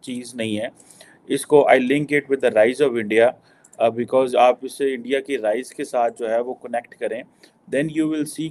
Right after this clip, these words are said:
कि basically the entire country जो ग्रो कर रहा है, वो किस तरह चीज़ों को लेके चल रहा है। अ, कहा जाता है कि, अ, अ, अ, बारह, साढ़े बारह हज़ार जो volunteers थे, वो आए इस हवाले से, they work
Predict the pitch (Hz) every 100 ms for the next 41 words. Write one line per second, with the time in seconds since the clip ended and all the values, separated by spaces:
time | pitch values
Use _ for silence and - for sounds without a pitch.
0 | 156 131 131 151 143 143 147 143 135 123
1 | 117 117 127 123 127 120 - 139 131 131
2 | 107 117 139 135 127 143 143 - - -
3 | 147 143 139 127 127 117 117 110 104 117
4 | 101 98 95 92 _ - _ _ _ -
5 | 120 135 143 131 123 143 143 - 143 139
6 | 139 139 131 123 123 123 117 120 - _
7 | _ _ _ _ _ _ _ _ 127 120
8 | 120 120 120 117 - - - - - -
9 | _ _ 127 113 117 131 131 131 131 123
10 | 127 131 123 120 120 123 113 117 123 127
11 | 127 123 117 - 120 - _ _ _ _
12 | _ 104 127 135 120 120 131 127 - 117
13 | 117 117 117 - 123 131 - 117 113 120